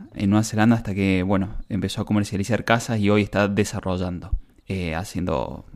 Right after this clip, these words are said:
propiedades, pero en, en cantidad. Y este episodio toca sobre todo todo lo que tiene que ver con los, eh, requisitos,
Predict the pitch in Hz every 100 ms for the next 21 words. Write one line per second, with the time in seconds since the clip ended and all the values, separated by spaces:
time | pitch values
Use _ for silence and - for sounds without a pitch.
0 | - - - 95 98 - 80 78 85 -
1 | 104 101 92 69 62 - - - - -
2 | - - _ 127 123 139 - 170 175 208
3 | 196 220 247 - - 143 139 160 160 143
4 | 139 165 175 165 165 160 151 131 135 135
5 | 127 131 135 135 131 135 143 - 104 120
6 | 120 117 - - 127 120 113 113 113 139
7 | 185 226 226 214 214 -